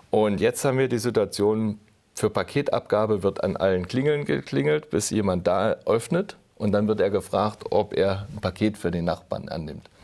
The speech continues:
Und da ist quasi der Schritt zurück, dass man sagt,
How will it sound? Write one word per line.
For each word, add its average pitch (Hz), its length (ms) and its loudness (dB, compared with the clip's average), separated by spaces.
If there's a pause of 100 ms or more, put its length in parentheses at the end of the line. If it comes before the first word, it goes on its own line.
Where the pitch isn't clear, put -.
(640)
Und 104 400 2
da 107 160 2
ist - 140 -6
quasi 120 260 0
der 104 160 2
Schritt - 320 -4 (180)
zurück, 104 380 -2
dass 107 160 -2
man 101 160 0
sagt, 98 360 -2